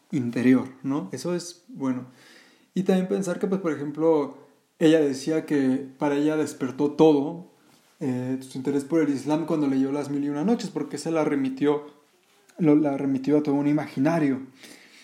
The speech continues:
Entonces también eso es lindo, ¿no? Pensar que, que no necesariamente la, la, la conversión religiosa tiene que ver con estas cosas que es como de trámite, de que si te bautizas, que si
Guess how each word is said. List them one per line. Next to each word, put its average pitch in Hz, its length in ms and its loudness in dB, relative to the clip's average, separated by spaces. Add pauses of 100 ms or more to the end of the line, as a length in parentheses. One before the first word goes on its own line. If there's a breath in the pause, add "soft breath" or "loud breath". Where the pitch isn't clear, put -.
(140 loud breath)
Entonces 165 320 -4
también 185 260 2
eso 262 80 2
es - 100 -4
lindo, 226 340 4
¿no? 180 140 -6
Pensar 165 520 -4
que, 165 640 -2 (920)
que 135 880 0 (720)
no 160 160 2
necesariamente 160 880 0
la, 139 300 -2
la, 135 200 -4
la 135 160 -10
conversión 135 400 -6
religiosa 143 460 -6
tiene 151 200 -4
que 151 100 -2
ver 143 180 -2
con 151 160 -2
estas 147 540 -6
cosas 147 320 -6
que 143 80 -6
es 131 100 -6
como 147 220 -6
de 135 60 -6
trámite, 135 520 -4
de 131 100 -2
que 131 140 -6
si - 140 -12
te 135 100 -10
bautizas, 135 720 -6
que 139 160 -6
si 135 400 -8